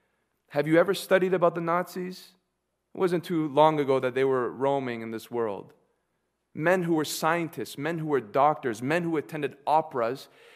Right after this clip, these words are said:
and men who wrote in their journals about their day, and in the middle of their journal entries, writing about how they massacred so many people like it was a walk in the park. You think this is some strange thing? No, this is,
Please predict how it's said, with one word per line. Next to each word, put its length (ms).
and 220
men 240
who 200
wrote 340
in 120
their 160
journals 440
about 280
their 120
day, 560
and 120
in 120
the 60
middle 360
of 80
their 120
journal 360
entries, 340
writing 260
about 160
how 120
they 140
massacred 720
so 160
many 160
people 300
like 180
it 40
was 160
a 60
walk 280
in 80
the 60
park. 480
You 100
think 200
this 140
is 100
some 140
strange 440
thing? 300
No, 160
this 240
is, 260